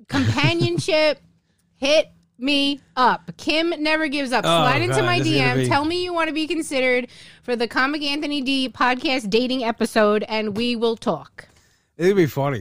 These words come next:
Speaker 2: This is gonna
Speaker 1: That
Speaker 2: be
Speaker 1: would
Speaker 2: really
Speaker 1: be
Speaker 2: funny if this works.
Speaker 1: hilarious.
Speaker 2: I mean, I've had the worst. Um, it's my, partly my fault too, though. I mean, I,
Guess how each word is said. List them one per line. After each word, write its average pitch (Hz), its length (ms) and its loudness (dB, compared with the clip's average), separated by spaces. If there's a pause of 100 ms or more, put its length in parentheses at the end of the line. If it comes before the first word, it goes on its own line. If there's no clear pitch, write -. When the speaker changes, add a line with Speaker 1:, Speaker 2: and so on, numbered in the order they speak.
Speaker 2:
This 117 120 -8
is 131 40 -4
gonna 143 120 -2
Speaker 1:
That 247 100 2
Speaker 2:
be 269 40 2
Speaker 1:
would 285 80 4
Speaker 2:
really 370 120 4
Speaker 1:
be 320 40 0
Speaker 2:
funny 277 120 4
if 247 80 2
this - 20 4
works. 254 100 4
Speaker 1:
hilarious. 196 800 0
Speaker 2:
I 151 120 2
mean, 170 100 6
I've 170 160 4
had 160 200 4
the 139 80 6
worst. 131 480 2 (140)
Um, 107 580 -8
it's 202 260 0
my, 185 200 -4
partly 269 320 -2
my 180 300 2
fault 151 340 -2
too, 147 180 2
though. 90 320 -8
I 117 60 -6
mean, 127 140 -2
I, 139 180 0